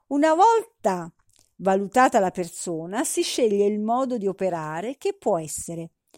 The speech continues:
bisogni comunicativi, capacità espresse,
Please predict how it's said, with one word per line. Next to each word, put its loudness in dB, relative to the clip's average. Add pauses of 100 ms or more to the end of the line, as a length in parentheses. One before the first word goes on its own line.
(300)
bisogni 0
comunicativi, -6 (400)
capacità -2
espresse, -6